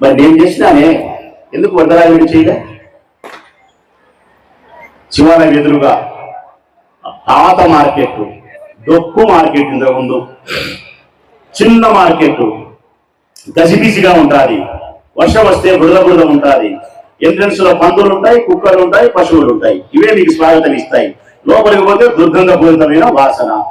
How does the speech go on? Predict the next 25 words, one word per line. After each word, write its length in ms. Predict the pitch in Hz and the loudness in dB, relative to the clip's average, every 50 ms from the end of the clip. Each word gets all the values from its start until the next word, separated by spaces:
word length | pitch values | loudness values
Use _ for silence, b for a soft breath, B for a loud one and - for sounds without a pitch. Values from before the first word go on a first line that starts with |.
| - - _ _ _ _ _ _ _ - 156 | -14 -18 _ _ _ _ _ _ _ -8 -8
ఆ 280 | 160 156 151 151 156 | -4 0 0 0 0
ప-, 360 | 139 151 160 160 160 151 143 - | 0 0 0 2 2 0 0 0
కూరగాయలు 460 | 202 214 220 220 208 202 190 190 185 | 2 2 4 4 4 2 2 2 2
కూడా 120 | 196 240 | 0 0
ఇట్లా 140 | - - - | 0 -2 -2
పైన 280 | - 160 165 180 180 165 | 0 0 2 2 2 4
పోయారు, 260 | 165 160 160 156 147 | 4 4 4 2 0
కింద 380 | 147 151 165 160 160 156 139 | -2 -2 0 0 0 0 0
పోస్తారు. 520 | 135 131 127 - 127 120 113 110 107 107 107 - _ _ _ - _ _ _ - | -2 -4 -4 -4 -4 -4 -4 -4 -6 -10 -14 -16 _ _ _ -20 _ _ _ -2
మన 80 | 320 | -2
ఇంటి 200 | 185 - - 220 | -2 0 0 0
ఆడపిల్లలు 540 | 220 190 - 180 - 208 202 196 185 180 175 | 2 2 2 2 0 0 0 0 2 2 2
పోతే 180 | 180 175 220 233 | 2 0 -2 -4
ఇట్లా 140 | - - | -4 0
వంగి 300 | 151 143 147 160 170 160 | 0 2 2 2 2 0
తీసుకోవాలా. 680 | - - - - - - 127 - - - - - - - - _ _ - | -2 -2 -6 -10 -6 -2 0 0 2 0 -2 -2 -6 -8 -10 _ _ -4
అసభ్యకరమైన 680 | 175 - 214 220 214 202 190 180 175 170 160 156 165 175 | -2 0 0 2 2 0 0 2 2 2 2 2 2 2
వాతావరణం. 840 | 160 151 156 147 147 143 147 139 127 123 120 110 110 - - - - - - _ - | 2 2 2 2 2 0 0 2 2 0 0 -2 -4 -6 -6 -8 -12 -20 -20 _ -8
ఇట్లా 200 | - 170 196 - | -6 -2 -2 -2
తీసుకుంటా 520 | - 220 226 202 - - 208 - 202 190 | 0 -2 -4 -6 -2 -2 0 0 2 2
ఉంటే 220 | 190 - - - - | 2 0 0 0 2
ఆ 100 | 214 - | 2 4
ఇరుకుదాని 480 | 160 165 180 - 202 202 196 185 175 | 4 2 2 0 -2 0 0 0 0
సందులో 360 | - 339 339 - 170 - - | -2 -4 -2 -2 0 0 0
నుంచి 260 | - 165 - 240 247 | -2 -2 -6 -6 -10